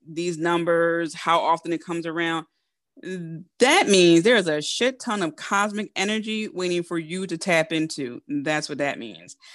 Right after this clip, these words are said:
Um, <laughs> that is the long story short,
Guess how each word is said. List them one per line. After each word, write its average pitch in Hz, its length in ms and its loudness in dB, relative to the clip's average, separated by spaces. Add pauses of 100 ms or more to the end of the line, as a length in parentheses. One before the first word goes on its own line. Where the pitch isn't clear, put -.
(180)
Um, 175 340 2
<laughs> - 1900 -6
that 220 180 0
is 208 360 -2
the 180 380 -2
long 180 380 -4
story 185 360 -8
short, 170 600 -6